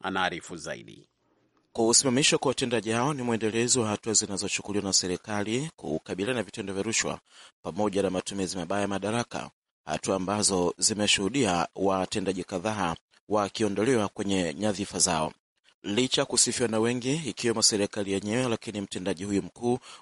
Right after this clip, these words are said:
Speaker 2: wa shirika hilo la nyumba, Nehemia Mchechu, amekumbwa na sekeseke la kutuhumiwa akitumia vibaya ofisi yake, na hivyo ikalazimika kuwekwa kando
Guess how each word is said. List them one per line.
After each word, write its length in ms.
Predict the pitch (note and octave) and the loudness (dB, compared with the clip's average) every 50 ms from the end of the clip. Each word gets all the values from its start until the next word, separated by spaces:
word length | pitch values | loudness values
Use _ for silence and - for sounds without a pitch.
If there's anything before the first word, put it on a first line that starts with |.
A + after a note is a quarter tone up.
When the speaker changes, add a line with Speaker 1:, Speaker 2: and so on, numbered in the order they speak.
| _ - | _ -2
Speaker 2:
wa 220 | F2 E2+ D#2+ D#2+ | 0 0 2 2
shirika 380 | - - G#2 F#2 G2 F#2+ - A#2+ | 2 2 2 2 0 0 0 2
hilo 100 | C3 C3+ | 2 2
la 80 | A#2+ | 2
nyumba, 520 | G#2 A2 A2+ A2+ A2 G#2+ G#2 G2+ G2+ G2 - | 2 2 0 2 2 2 2 2 2 0 0
Nehemia 540 | - G#2 G2+ G#2 G2+ F#2 G2 G#2 G#2+ G#2+ G2+ | -2 -4 -2 -2 -2 0 0 2 2 2 0
Mchechu, 560 | G2 G2+ - - C#3 B2 - - E2 C#2 - - _ _ _ - - - - - _ _ - | 0 -2 -2 -2 -2 0 0 -2 -2 -2 -4 -8 _ _ _ -20 -20 -20 -20 -20 _ _ -2
amekumbwa 640 | F2+ F#2+ F#2 G#2 G#2 - - - C#3 C#3 C3+ C3+ | 0 0 2 2 0 0 0 -2 -2 0 0 0
na 100 | B2+ A#2+ | 2 4
sekeseke 680 | A2+ - B2 A2+ - - A2 - - B2 B2+ - - B2+ | 4 4 2 2 0 2 4 4 4 4 0 -2 -2 -2
la 140 | A2+ A2+ | -2 -2
kutuhumiwa 680 | A2 - - G#2+ - - A2 G#2 F#2+ G#2 A2 G#2+ A2+ A#2+ | -2 -2 -4 -4 -4 -2 0 0 0 0 0 0 0 0
akitumia 500 | A#2 - A#2 - - A2+ G#2 G#2 G2+ F#2+ | -2 -4 -6 -2 -2 0 0 2 0 0
vibaya 300 | G#2 G2 F2+ G#2 G#2 G2 | -2 -2 0 0 2 2
ofisi 340 | F2+ - - G#2+ - - A#2 | 0 0 2 2 2 4 4
yake, 400 | A#2 A#2+ A2+ - - F2+ D#2 - - _ - - - _ _ | 2 0 -2 -2 -2 -2 -2 -4 -6 _ -20 -20 -20 _ _
na 100 | D#2 E2 | -2 2
hivyo 380 | G2+ A2+ G#2+ G2 G#2 G2+ F#2+ F2+ - _ _ - - _ _ _ _ | 2 2 4 4 2 2 2 0 -4 _ _ -20 -20 _ _ _ _
ikalazimika 840 | F#2 F#2 F2 - - G2+ F#2+ F#2+ F2+ - F#2 G#2+ A#2 A2+ - A#2 A2 | -4 -4 -2 -2 0 0 2 4 4 4 4 2 0 0 0 -2 -4
kuwekwa 440 | - - - A2+ A2 - - A2+ G#2+ | -2 0 2 2 2 2 0 -2 -4
kando 500 | - - C#3 C3 A#2+ G#2 F2 E2 D#2 | -2 -4 -2 0 2 2 2 0 0